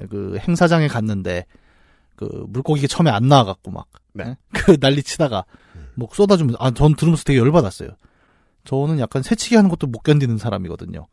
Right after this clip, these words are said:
Speaker 2: 음.
Speaker 1: 근데 저, 저 사람들은 뭐, 뭐라고 먼저 들어가고 물고기를 잡냐.
Speaker 2: 그렇죠, 그렇죠.
Speaker 1: 예, 우리 애도 나도 밀었을 겁니다. <laughs> 그 사연을 후보로 좀 올렸으면 싶습니다.
Speaker 2: 네.
Speaker 1: 네.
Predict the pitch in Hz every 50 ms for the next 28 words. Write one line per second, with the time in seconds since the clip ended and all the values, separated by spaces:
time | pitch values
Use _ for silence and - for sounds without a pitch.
0 | - 107 87 71 64 62 _ _ _ - - - - _ _ _ _ - 135 135
1 | 123 120 - - 143 143 160 156 143 139 139 127 117 127 127 117 113 113 127 143
2 | 156 156 135 123 120 123 127 143 139 143 135 120 120 110 - 113 110 113 - 123
3 | 117 110 98 98 98 101 117 104 95 95 - - 98 - - - 117 110 - -
4 | _ _ _ - 120 123 147 160 143 139 156 135 123 120 131 123 117 127 143 135
5 | - 107 - 95 98 101 101 110 101 - _ - - - - 220 - - 285 -
6 | - 262 - - 254 247 - - 285 - _ _ _ _ _ _ _ _ _ _
7 | _ _ _ _ _ _ _ _ _ _ _ _ _ 123 131 139 147 156 147 165
8 | 165 165 160 160 160 175 185 185 170 - _ _ - 170 165 160 160 156 151 143
9 | 123 120 120 113 - 127 113 107 - - - - 101 92 - - - - _ _
10 | - 135 151 139 95 73 64 - - _ _ - - -